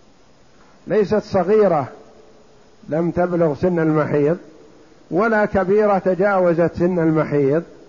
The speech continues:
وغالبا المرضع غالبا يرتفع حيضها، فبعدما تفطم ولدها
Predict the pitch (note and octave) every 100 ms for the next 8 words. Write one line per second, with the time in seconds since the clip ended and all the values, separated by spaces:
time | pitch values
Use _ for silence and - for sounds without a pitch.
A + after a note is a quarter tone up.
0 | - - - - - D#3+ E3 A3+ A3+ G3+
1 | G3+ F#3+ F3 F3+ E3+ G3+ A3 D#3+ F#3 G3+
2 | A3 - - - - - G#3 G#3 G#3 G#3
3 | G#3 G#3 G3+ A3+ F3 - D#3 C#3+ C#3 C3
4 | A#2 - - - - - - - - -
5 | - - - - - - - - - -
6 | - _ - _ - D#3 A3 G#3 G3 F#3+
7 | F3+ G#3+ G#3 - F3+ E3 E3 G#3+ F3+ D#3
8 | C#3+ D3 E3